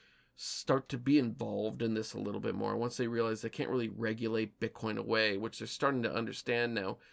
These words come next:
they're gonna go, "Okay, how can we get involved?" And I think you're gonna see this kind of stuff, right? So Bitcoin miners right now are very mobile. They're very,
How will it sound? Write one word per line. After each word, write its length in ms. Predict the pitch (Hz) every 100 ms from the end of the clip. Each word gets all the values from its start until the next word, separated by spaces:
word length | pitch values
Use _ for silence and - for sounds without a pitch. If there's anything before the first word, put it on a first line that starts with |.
| - _
they're 120 | 120
gonna 200 | 113 110
go, 240 | 107 110
"Okay, 220 | 107 - 113
how 140 | 113
can 180 | 113 110
we 80 | 104
get 160 | 113
involved?" 600 | - 107 110 98 90 - - _ _ _ _
And 120 | 123 113
I 40 |
think 320 | 110 135 127
you're 120 | 117
gonna 180 | 113 110
see 320 | - - 113 - _
this 220 | 120 117
kind 180 | - -
of 80 | 80
stuff, 400 | - - - - _ _ _
right? 240 | - 113 -
So 400 | - - 113 - 135
Bitcoin 400 | 127 160 190 160
miners 360 | 113 131 131 117
right 140 | -
now 200 | 107 101
are 140 | - 107 113 -
very 440 | 123 123 107 101 -
mobile. 500 | - 104 101 - - - - - -
They're 140 | 120
very, 680 | 110 113 117 117 110 110